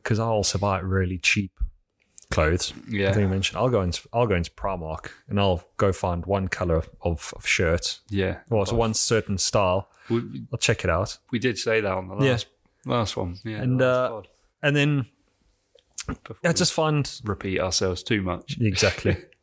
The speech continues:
Speaker 1: Um, but you also have to understand how many months have now passed?
Speaker 2: Well, it's, it's only been a month, I think. Month, maybe two.
Speaker 1: Hmm. I
Speaker 2: Coming
Speaker 1: think this
Speaker 2: on
Speaker 1: is the
Speaker 2: two.
Speaker 1: beauty about being in the continuum,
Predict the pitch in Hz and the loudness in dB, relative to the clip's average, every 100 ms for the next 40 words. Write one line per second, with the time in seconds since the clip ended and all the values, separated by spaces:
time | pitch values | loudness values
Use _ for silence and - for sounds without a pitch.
0 | _ - - - _ - 107 110 113 117 | _ -20 -20 -20 _ 0 2 2 0 -2
1 | - - - - - 143 147 - 139 - | -6 -16 -20 -14 -4 0 0 2 0 2
2 | 135 117 127 107 113 135 123 120 113 110 | 0 2 2 0 0 0 0 0 0 -2
3 | 101 117 - 127 - _ _ - _ _ | -4 -10 -10 -12 -12 _ _ -20 _ _
4 | _ - 110 87 - - - _ 147 180 | _ -2 0 0 -2 -6 -14 _ -10 -4
5 | 139 110 104 95 82 82 98 92 85 - | -2 -2 -4 -6 -4 -4 -4 -6 -8 -16
6 | - - 87 92 - - _ _ 95 90 | -12 -10 -6 -6 -6 -12 _ _ -4 -4
7 | - 101 92 87 - 87 85 _ _ 113 | -4 -4 -4 -4 -4 -4 -6 _ _ -2
8 | 95 90 - 131 160 156 - 117 - 110 | 0 -4 -4 0 2 2 0 -2 -2 0
9 | 120 120 - 98 95 - 107 101 98 95 | 0 0 0 0 0 0 0 2 0 0
10 | 92 87 - 90 - 92 85 85 95 | -2 -2 -4 -4 0 0 0 -2 -6